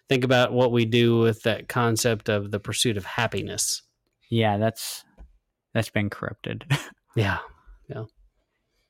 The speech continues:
Speaker 1: yeah. So that's kind of one way we've ran with it kind of crazily. But Manasseh's done the same thing they did here.
Speaker 2: Yeah, I think that, uh, um, one of the things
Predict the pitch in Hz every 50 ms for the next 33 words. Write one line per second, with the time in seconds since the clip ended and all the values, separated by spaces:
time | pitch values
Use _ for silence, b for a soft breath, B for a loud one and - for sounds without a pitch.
0 | _ _ _ _ _ _ 107 113 110 107 _ _ - - - 101 98 98 98 98
1 | - _ _ _ _ _ _ _ _ - - 110 - - - 113 107 104 101 104
2 | 107 110 110 110 110 107 107 107 110 110 110 - 117 113 113 110 110 107 104 104
3 | - - - - 113 107 101 98 - 120 110 113 117 107 110 107 101 107 107 110
4 | 110 107 B B B B B B B B B _ 120 120 123 123 - - - 123
5 | 120 123 123 131 147 160 151 - 156 139 131 - 135 123 123 120 - - 117 110
6 | 104 104 107 101 101 101 98 98 107 98 95 101 104 101 104 104 - _ _ 127
7 | 127 117 117 117 - - 135 135 131 - 127 117 110 _ _ - 113 104 101 98
8 | 98 98 107 - _ _ _ _ _ _ _ _ _ _ - 113 107 104 98 95
9 | 95 98 101 95 - 113 120 131 135 131 131 131 - - 139 135 135 135 135 131
10 | 127 123 117 - - -